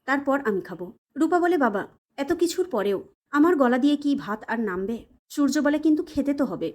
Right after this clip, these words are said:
তারা যখন এসব কথা বলছিল তখন সোনা সেখান থেকে বেরিয়ে যাচ্ছে। দীপা সোনাকে আটকাতে গেলে সোনা দীপাকে ছুঁড়ে ফেলে দেয়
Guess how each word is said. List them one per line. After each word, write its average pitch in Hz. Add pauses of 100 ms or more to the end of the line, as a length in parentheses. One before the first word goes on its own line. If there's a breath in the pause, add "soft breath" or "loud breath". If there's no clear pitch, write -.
তারা 349
যখন 381
এসব 330
কথা 214
বলছিল 220
তখন 202
সোনা 262
সেখান 247
থেকে 208
বেরিয়ে 170
যাচ্ছে। 170 (240)
দীপা 254
সোনাকে 254
আটকাতে 262
গেলে 269 (220)
সোনা 311
দীপাকে 285
ছুঁড়ে 233
ফেলে 165
দেয় 170